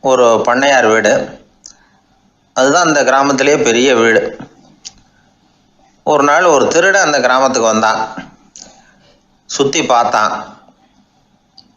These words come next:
அந்த பண்ணையார் வீடு கண்ணுல பட்டுது. "இன்னைக்கு ராத்திரி இந்த வீட்டுல தான் நம்ம தொழிலை ஆரம்பிக்கணும்"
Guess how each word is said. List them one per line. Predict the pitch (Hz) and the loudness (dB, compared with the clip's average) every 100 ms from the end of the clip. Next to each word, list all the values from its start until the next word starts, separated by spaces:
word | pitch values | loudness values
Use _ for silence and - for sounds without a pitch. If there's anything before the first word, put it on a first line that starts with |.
| _ _ - | _ _ -6
அந்த | 135 135 123 120 | -2 0 2 2
பண்ணையார் | 127 143 170 160 131 | 2 2 2 2 2
வீடு | 127 139 | 2 2
கண்ணுல | 131 120 127 104 107 | 0 0 0 0 0
பட்டுது. | 107 104 101 - - - - - - _ _ | 0 2 2 0 -6 -18 -20 -20 -20 _ _
"இன்னைக்கு | - 127 127 123 | -4 0 0 0
ராத்திரி | 117 123 139 135 151 - - - | 0 2 0 0 0 -2 -8 -10
இந்த | - 127 131 | -4 0 2
வீட்டுல | 127 147 147 139 | 2 2 2 0
தான் | 139 165 | 0 0
நம்ம | 127 117 | 0 0
தொழிலை | 104 123 123 117 | 2 2 4 2
ஆரம்பிக்கணும்" | 110 107 104 98 101 85 | 2 0 0 0 0 -2